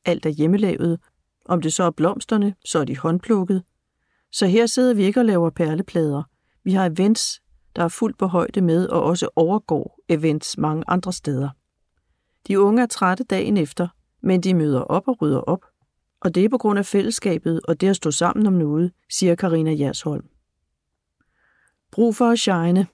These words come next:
Kadetten arbejder meget med relationer og fællesskab,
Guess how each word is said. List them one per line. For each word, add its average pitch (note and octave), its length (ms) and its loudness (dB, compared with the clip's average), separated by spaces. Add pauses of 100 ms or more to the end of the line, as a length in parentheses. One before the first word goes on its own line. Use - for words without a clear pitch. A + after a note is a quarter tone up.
(420)
Kadetten E3 600 0
arbejder E3+ 540 0
meget D#3 280 2
med G3+ 160 2
relationer E3+ 680 0
og D3+ 100 -4
fællesskab, F#3 580 -2